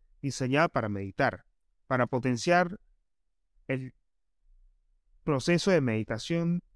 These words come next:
que nosotros queremos comenzar a tomar para poder sentirnos más tranquilos, para poder comenzar a enfocarnos más en lo que queremos, a, a comenzar a, a,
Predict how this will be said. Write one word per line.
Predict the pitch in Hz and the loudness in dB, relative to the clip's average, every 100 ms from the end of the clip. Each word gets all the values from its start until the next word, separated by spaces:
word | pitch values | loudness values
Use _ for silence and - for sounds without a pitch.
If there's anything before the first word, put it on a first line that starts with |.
| _ _ - | _ _ -2
que | 139 | -2
nosotros | 120 160 156 170 - _ | 2 0 0 -4 -6 _
queremos | 175 147 170 - | -2 2 2 0
comenzar | 139 120 113 151 156 - _ | -4 -4 0 -2 -2 -6 _
a | 131 131 | -4 -2
tomar | 123 117 143 156 | -2 0 0 0
para | 160 135 | 0 -2
poder | - 113 | -2 -4
sentirnos | 113 135 143 135 120 | -2 -4 -2 -4 -4
más | 135 | -6
tranquilos, | 139 127 156 147 139 | -4 -2 0 2 0
para | - 117 107 | 0 -2 -2
poder | 110 113 - | -2 -4 -4
comenzar | 135 110 - 131 139 - - - | -2 -2 -2 -2 -2 -8 -18 -4
a | 123 | -2
enfocarnos | - 110 - 143 139 135 | 0 -2 2 0 0 0
más | 147 139 | 0 2
en | 131 | -2
lo | 113 | -2
que | 110 | -6
queremos, | 107 120 135 131 127 123 | -4 -2 -2 -2 -6 -8
a, | 110 110 | -8 -10
a | - - | -14 -16
comenzar | 135 117 143 147 | -10 -4 0 2
a, | 147 - | 0 -2
a, | 127 | -6